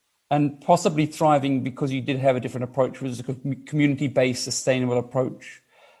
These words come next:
um, that was quite novel and unique. And, and so, and I, I'd imagine that's well received, but we need to get back to the business of building South Africa and Africa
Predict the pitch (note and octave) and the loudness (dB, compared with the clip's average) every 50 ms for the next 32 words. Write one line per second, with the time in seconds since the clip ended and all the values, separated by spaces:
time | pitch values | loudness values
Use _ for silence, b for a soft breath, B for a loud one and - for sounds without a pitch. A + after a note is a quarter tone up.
0 | b _ - C3 B2+ B2 B2 B2 B2 B2 B2 B2 B2 B2+ - - D3 D3 - D3 | b _ 0 4 6 6 6 6 4 2 0 0 -2 -2 -4 -4 -4 -4 -2 -2
1 | C3 - - - - D#3 D#3 - C3+ C#3 D3+ D#3 D3+ D#3 C#3+ B2 B2+ B2 B2+ B2+ | -4 -6 -8 0 4 4 4 4 6 6 6 6 6 6 4 2 2 2 2 2
2 | B2+ B2+ C3+ C#3 C#3 C3 - - - - - C3+ C3+ C3 B2+ B2 B2 B2+ B2 A#2+ | 2 2 4 2 2 2 0 -4 -10 -10 -6 -4 -2 -2 -2 -2 -2 -2 -4 -6
3 | - - - - C3+ B2+ B2 A#2 - C#3 C3 B2+ A#2 - - _ _ _ _ _ | -8 -10 -10 -8 -6 -6 -6 -4 -2 -2 -2 -2 -4 -8 -14 _ _ _ _ _
4 | - C#3+ C3+ C3 C3 - D3+ D3 - E3+ D3+ D3 D3 D3 D#3 D#3+ C#3+ B2+ D3 C3+ | -6 -4 -4 -2 0 2 2 2 4 4 4 6 6 8 6 6 6 4 2 2
5 | C3+ C3+ C3+ C#3 C3+ B B B B B B - D3+ C#3+ - - D3 D3 C3+ C3 | 2 2 0 0 -4 B B B B B B 0 0 0 2 4 6 6 6 6
6 | B2+ B2+ - - G3+ F3+ C#3+ - D3 D3+ D#3+ F3+ G#3 A#3 A3+ A3+ F3+ E3 D#3+ E3 | 4 0 -2 -2 -2 -2 -2 -2 -4 -2 0 0 2 2 2 2 0 0 2 4
7 | D#3+ D3+ D#3 - C3+ C3 D3+ C#3+ B2 C3 A#2+ C3+ A#2 A2 C3 C3 B2+ A#2+ B2 B2 | 2 2 2 0 -6 -4 -2 -2 -2 -2 -4 -6 -4 -2 -2 -2 0 0 -2 -2
8 | A#2+ B2 B2+ B2 - - - B2+ B2+ B2 B2 - C3 B2+ B2+ A#2+ - C3 - - | -2 -4 -6 -10 -6 -4 -2 0 0 0 -2 -4 -6 -4 -4 -4 -4 -6 -6 -4
9 | - B2+ A#2+ - A#2+ A2+ A2+ A#2+ C#3 | -6 -6 0 2 2 2 2 2 -2